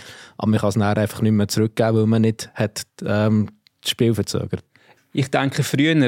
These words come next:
Speaker 2: wo wir, äh, den V A R neu eingeführt haben, ist das Risiko ein bisschen grösser gewesen, weil man die Erfahrung halt auch auf dem Platz nicht gehabt hat. Oder heutzutage schaffst du mit, mit Schiedsrichtern zusammen, die auch extrem viel Erfahrung haben, was V A R anbelangt. Also wenn er auf dem Platz spürt, dass dort vielleicht eine mögliche Situation war,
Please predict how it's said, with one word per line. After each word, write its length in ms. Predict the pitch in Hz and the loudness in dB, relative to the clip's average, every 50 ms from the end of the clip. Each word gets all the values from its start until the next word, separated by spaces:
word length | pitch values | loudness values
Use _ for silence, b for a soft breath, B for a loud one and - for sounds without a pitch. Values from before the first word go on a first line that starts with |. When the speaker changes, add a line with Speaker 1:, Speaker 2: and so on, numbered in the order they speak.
| 117 131 - | 2 0 0
Speaker 2:
wo 120 | 127 120 120 | 2 2 4
wir, 160 | 123 120 110 | 4 4 2
äh, 200 | 117 117 117 117 | 2 2 2 2
den 160 | 107 131 117 | 2 0 2
V 280 | 113 120 120 117 123 123 | 2 4 4 4 4 4
A 40 | 117 | 2
R 40 | 117 | 2
neu 180 | 120 120 120 123 | 2 2 2 2
eingeführt 520 | 127 131 131 - - - 135 131 120 - | 2 0 0 -2 -2 -2 -2 0 0 0
haben, 140 | 123 117 107 | 0 0 0
ist 160 | 110 107 - | 0 -2 0
das 60 | - | 0
Risiko 360 | 113 120 113 117 110 - - 117 | 0 0 0 -2 -4 -4 -4 -4
ein 20 | |
bisschen 140 | - - 117 | -4 -4 -2
grösser 380 | 120 113 117 127 123 - - | -2 0 -2 -2 -2 -4 -6
gewesen, 340 | 135 - - - 139 139 131 | -6 -4 0 0 2 2 2
weil 180 | 113 113 110 113 | 2 2 2 2
man 200 | 113 110 110 107 | 2 0 0 -2
die 140 | - 123 120 | -2 -2 -2
Erfahrung 400 | 113 - - 131 131 143 147 135 | -2 0 0 0 0 0 0 0
halt 200 | - 131 123 107 | -2 -2 -2 0
auch 60 | 131 117 | -2 -2
auf 140 | 117 107 | -2 -2
dem 120 | - 123 107 | -2 -2 -2
Platz 300 | - 127 131 139 - - | 0 -2 -2 -2 -2 -4
nicht 140 | 139 135 - | -4 -4 -2
gehabt 260 | - 135 131 131 131 | -2 -2 0 0 0
hat. 220 | 127 107 - - | 0 0 -2 -4
Oder 200 | 110 101 117 113 | -6 -4 -2 0
heutzutage 520 | 131 135 - - 113 - 123 117 117 113 - | 0 -2 -2 -4 -4 -2 -2 -2 -2 -2 -4
schaffst 320 | - 123 110 107 - - | -4 -4 -4 -4 -4 -2
du 40 | 107 | 0
mit, 200 | 113 113 110 - _ B B B B | 2 0 0 -2 _ B B B B
mit 180 | B 120 117 - | B -2 0 0
Schiedsrichtern 640 | - - 135 135 131 - - 117 120 - - - 113 | 2 2 2 2 2 0 -2 -2 -2 -2 -4 -6 -4
zusammen, 320 | - - 123 117 117 117 110 | -2 -2 0 0 2 2 2
die 60 | 110 | 2
auch 200 | 113 113 110 110 | 2 2 2 0
extrem 400 | 113 107 - - - 113 110 110 | 0 -2 -2 -2 -2 -2 -2 0
viel 160 | - 120 107 | -2 0 0
Erfahrung 440 | 117 117 - - 123 120 120 120 117 - | 0 0 0 0 0 0 0 -2 -2 -2
haben, 200 | 117 113 110 107 | -2 -2 0 0
was 160 | 107 104 101 | -2 -2 -2
V 60 | 113 | -2
A 120 | 113 110 107 | 0 0 2
R 300 | 104 107 110 113 127 135 | 2 2 0 0 0 0
anbelangt. 500 | 135 131 120 131 123 117 107 101 98 - | -2 -2 -2 -2 -2 -2 -2 -2 -4 -4
Also 160 | 110 98 113 | -4 -2 0
wenn 140 | 117 113 113 | 0 0 2
er 240 | 117 117 120 123 131 | 2 0 0 0 -2
auf 100 | 117 - | -2 -2
dem 120 | 123 107 | -2 -2
Platz 300 | - 120 123 123 - - - | 0 0 -2 -2 -2 -4 -6
spürt, 580 | - - - - 147 147 135 113 - - - _ B B B B B B B B B B | -4 0 2 4 4 4 2 0 -2 -10 -20 _ B B B B B B B B B B
dass 200 | - 117 - - | -4 -4 -2 0
dort 260 | - 131 127 120 - | 0 0 0 0 -2
vielleicht 280 | - 120 123 113 - - | -2 -2 -2 -2 -2 -2
eine 120 | 117 120 | -2 0
mögliche 300 | 123 117 110 - - 120 | -2 -2 -4 -4 -4 -2
Situation 600 | 107 - 120 113 - 117 107 - 131 123 113 110 | -2 -2 -2 -2 -4 -6 -4 -2 0 0 0 -2
war, 360 | - - - 127 131 135 123 | -2 -2 0 0 2 2 0